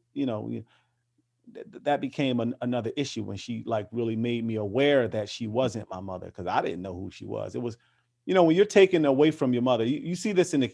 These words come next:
in the encampments with ice. If you look at, if you pay attention and you understand that, like, some of these kids, when they get reunited with their, with their mothers after being away for a couple years,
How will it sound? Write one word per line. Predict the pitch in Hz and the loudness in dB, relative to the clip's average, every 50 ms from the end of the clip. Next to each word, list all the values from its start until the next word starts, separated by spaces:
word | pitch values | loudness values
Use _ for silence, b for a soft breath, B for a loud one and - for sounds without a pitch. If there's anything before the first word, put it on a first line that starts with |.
| - - | -4 -4
in | 135 | -4
the | 123 117 110 - | -2 -4 -4 -6
encampments | 127 120 113 - - 151 143 127 123 117 107 - | -8 -8 -4 -2 -2 -2 0 -2 -4 -6 -6 -6
with | - 110 - 113 | -8 -6 -2 -2
ice. | 127 123 107 - - - _ _ _ _ _ _ _ _ _ _ _ _ _ _ _ - | -2 -2 -2 -6 -12 -18 _ _ _ _ _ _ _ _ _ _ _ _ _ _ _ -6
If | 123 107 | -2 2
you | 120 135 | 4 6
look | 165 185 180 170 | 6 6 4 2
at, | 143 - | 0 0
if | - 123 120 | -2 -4 -4
you | 131 | -2
pay | 131 - 180 156 | 2 4 4 4
attention | 135 - - 160 147 - - 110 101 95 - _ _ _ _ _ _ | 2 2 -2 -2 -2 -2 -4 -8 -8 -8 -12 _ _ _ _ _ _
and | - 120 | -6 -4
you | 120 123 127 | -4 -2 -2
understand | 143 151 139 135 110 - - 151 151 135 127 117 113 | 0 -2 -2 -4 -6 -4 -4 -2 0 0 0 0 -2
that, | 113 107 - | -2 -2 -2
like, | 107 110 113 | -4 -6 -2
some | - - 170 175 | -2 -2 0 2
of | 151 | 2
these | 139 120 - | 2 0 0
kids, | - - 165 151 131 117 - | 0 2 2 2 2 0 0
when | 127 131 | 0 0
they | 135 131 | 0 2
get | 123 127 117 | 0 0 0
reunited | 123 139 143 135 131 135 143 151 147 131 127 | 2 2 2 2 4 4 6 6 4 4 2
with | 120 113 - | 0 -2 -2
their, | - 113 110 - _ - | -2 -4 -4 -4 _ -6
with | 117 120 113 | -6 -4 -2
their | 117 117 113 | -2 -2 0
mothers | 110 123 147 151 123 120 107 117 | 2 4 4 4 4 2 2 2
after | 120 117 107 - 104 | 2 2 0 -2 -4
being | 92 123 117 110 104 | -4 -2 -2 -2 -4
away | 101 95 120 139 147 | -2 0 0 0 0
for | 135 - 107 | 0 -4 -8
a | - | -6
couple | - 127 110 - 107 | -4 -6 -4 -4 -6
years, | 98 113 143 156 135 113 104 98 | -2 2 2 4 4 2 -2 -6